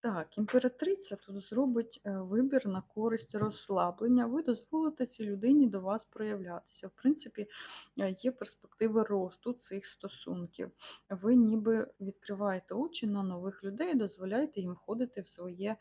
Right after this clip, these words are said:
е, життя. Ніби менше починаєте боротися з цим всім.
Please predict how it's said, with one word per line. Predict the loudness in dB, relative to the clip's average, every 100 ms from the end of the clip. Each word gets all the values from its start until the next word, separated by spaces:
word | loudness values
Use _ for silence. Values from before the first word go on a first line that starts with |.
| -12 -20 -20 -6
е, | -4 -4 0
життя. | 2 2 2 2 2 -4 _
Ніби | 0 2 2 2
менше | 4 4 2 -4 -6 _ _
починаєте | -18 -4 0 4 4 2
боротися | -4 -4 -2 -2 -4 -10 -10 -14 -20 -10
з | -10 -8
цим | -12 -8 -8
всім. | -8 -8 -8 -10